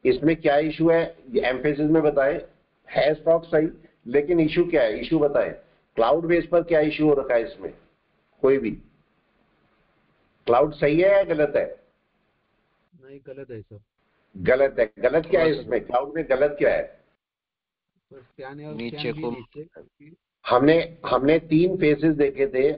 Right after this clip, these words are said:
Speaker 1: अगर आपको ध्यान है, हमने cloud के तीन phases देखे थे। एक phase था down का,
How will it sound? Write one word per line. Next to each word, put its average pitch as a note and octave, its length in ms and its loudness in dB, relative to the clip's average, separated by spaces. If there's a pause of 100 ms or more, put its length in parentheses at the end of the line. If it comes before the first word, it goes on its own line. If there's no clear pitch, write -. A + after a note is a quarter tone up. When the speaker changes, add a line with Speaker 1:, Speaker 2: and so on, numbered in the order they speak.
Speaker 1:
अगर A#2+ 260 0
आपको C3 280 0
ध्यान C3 300 -2
है, D3 80 2
हमने C3+ 240 0
cloud C3 400 -2
के C#3 160 2
तीन F3+ 400 -2
phases B2 340 -2
देखे A2 320 2
थे। C#3 320 -2 (380)
एक D#3 280 0
phase D3 380 0
था D#3 100 4 (100)
down A2+ 320 0
का, C#3+ 460 -2